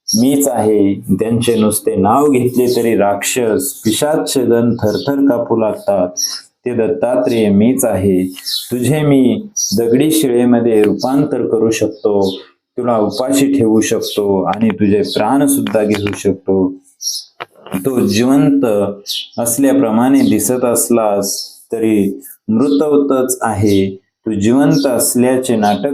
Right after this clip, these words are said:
करू शकतोस. मी दत्त आहे की नाही याचा विचार आपण नंतर करू. प्रथम तू तुझ्याविषयी सांग. हे ऐकून मी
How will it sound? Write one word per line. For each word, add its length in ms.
करू 180
शकतोस. 840
मी 80
दत्त 340
आहे 340
की 140
नाही 400
याचा 260
विचार 580
आपण 360
नंतर 320
करू. 500
प्रथम 520
तू 60
तुझ्याविषयी 760
सांग. 340
हे 60
ऐकून 480
मी 440